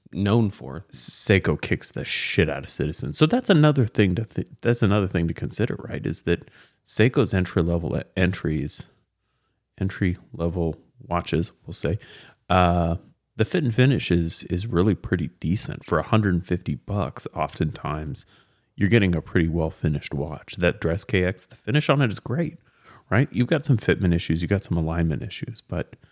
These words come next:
Speaker 2: generally speaking, it's a great, it's a great fit. So you, you've got automatic, you got slightly better finishing, I M O.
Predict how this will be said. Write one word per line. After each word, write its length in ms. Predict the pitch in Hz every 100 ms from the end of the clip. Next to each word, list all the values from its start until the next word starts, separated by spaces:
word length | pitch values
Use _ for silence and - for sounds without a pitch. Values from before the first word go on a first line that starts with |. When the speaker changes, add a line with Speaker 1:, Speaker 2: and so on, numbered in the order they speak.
| _ _ _ -
Speaker 2:
generally 360 | 92 107 95
speaking, 400 | 95 95 101 67
it's 140 | - -
a 60 |
great, 180 | - 69 - -
it's 200 | - -
a 40 |
great 300 | 80 78 -
fit. 260 | - - -
So 240 | - 76 - - - - _ _ _ -
you, 140 | 95
you've 160 | 101 87
got 160 | 101 92
automatic, 680 | 92 95 92 90 92 - - _ _
you 80 | 90
got 100 | 85
slightly 340 | - 98 85
better 220 | 85 82 78
finishing, 480 | 85 82 - 82 - - _ _ - -
I 200 | 92 85
M 200 | 85 82
O. 300 | 80 80